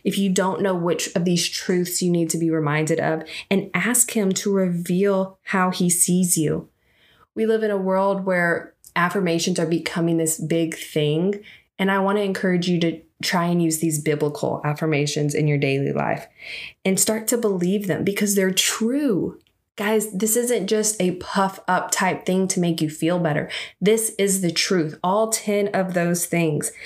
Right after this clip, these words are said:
I am a child of God. I am a co-heir with Christ. I am chosen.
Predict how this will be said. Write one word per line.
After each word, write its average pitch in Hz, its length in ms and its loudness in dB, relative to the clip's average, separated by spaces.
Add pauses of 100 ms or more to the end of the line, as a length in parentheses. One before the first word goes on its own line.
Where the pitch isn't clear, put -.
(160)
I 190 120 -2
am 196 120 0
a 190 60 0
child 180 400 0
of 175 220 -6
God. 156 420 0
I 180 80 0
am 175 140 2
a 165 80 0
co-heir 196 520 0
with 170 220 -4
Christ. - 420 -2
I 165 100 0
am 175 200 2
chosen. 180 720 0